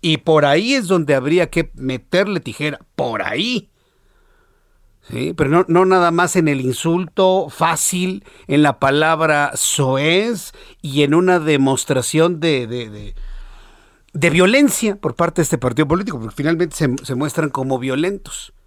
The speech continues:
Insisto, creo que muchos, inclusive quienes defendemos al ine, nos cuestionamos por qué tantísimo dinero van a ejercer.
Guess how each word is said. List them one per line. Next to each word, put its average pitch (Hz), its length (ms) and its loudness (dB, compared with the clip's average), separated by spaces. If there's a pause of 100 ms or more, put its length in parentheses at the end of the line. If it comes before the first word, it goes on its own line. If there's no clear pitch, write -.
(200)
Insisto, 175 600 -2 (720)
creo 156 220 0
que 208 100 0
muchos, 180 420 2
inclusive 143 460 -2
quienes 143 280 0
defendemos 135 680 -2
al 147 100 2
ine, 202 260 0 (540)
nos 175 320 2
cuestionamos 180 560 0
por - 260 -4
qué 202 120 -4
tantísimo 185 840 0
dinero 143 340 0
van 147 140 2
a 143 60 -2
ejercer. 127 520 -8